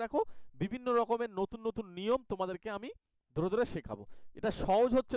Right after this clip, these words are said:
তোমাদের জন্য, তাই এই নিয়মটাকে আমি একটু তোমাদের ফলো করানোর চেষ্টা করছি। তিন নম্বর যে অঙ্কটা রয়েছে একদম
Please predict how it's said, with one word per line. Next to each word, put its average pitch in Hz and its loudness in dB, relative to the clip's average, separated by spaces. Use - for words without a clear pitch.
তোমাদের 220 -2
জন্য, 226 0
তাই 185 0
এই 196 -6
নিয়মটাকে 208 -2
আমি 202 -2
একটু - -8
তোমাদের 185 0
ফলো 165 4
করানোর 170 -2
চেষ্টা 131 -6
করছি। - -14
তিন 220 -8
নম্বর 247 4
যে 226 4
অঙ্কটা 196 0
রয়েছে 160 4
একদম 165 -4